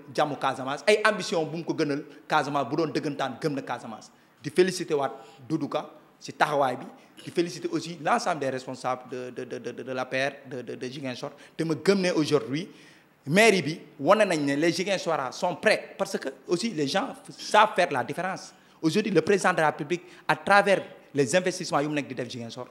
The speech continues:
xam nañ ne le président bëgg na Ziguinchor, bëgg na Casamance, et que aussi il a des relais yoo xamante ne ñu mel ni Doudou Ka ak ñeneen mën nañu porter ce projet-là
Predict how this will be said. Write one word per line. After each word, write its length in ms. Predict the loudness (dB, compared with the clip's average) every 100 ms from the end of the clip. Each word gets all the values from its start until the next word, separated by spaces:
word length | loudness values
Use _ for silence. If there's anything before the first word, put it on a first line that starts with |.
| -18 -6
xam 180 | -2 -2
nañ 120 | 0
ne 80 | 2
le 80 | 2
président 400 | 2 0 -2 -4 -8 -20 2
bëgg 220 | 6 6 6
na 120 | 2 -6 -8
Ziguinchor, 480 | -2 -2 -2 -6 -8 -14 -18 2
bëgg 220 | 4 4
na 80 | 2
Casamance, 480 | 2 0 -2 -6 -8 -2
et 60 | 0
que 140 | 4
aussi 260 | 2 0 -2
il 100 | 6
a 100 | 6
des 140 | 8 6
relais 220 | 6 2
yoo 120 | 0
xamante 320 | -2 -4 -4 -6
ne 80 | -2
ñu 80 | -2
mel 120 | 0
ni 80 | -2
Doudou 240 | -4 -4
Ka 100 | -4
ak 100 | -2
ñeneen 280 | 0 0 -2 -8 -20 -6
mën 120 | -4
nañu 200 | -2 -4
porter 440 | 2 4 4 0 -6 -4
ce 120 | -2
projet-là 560 | -2 0 -2 -2 -4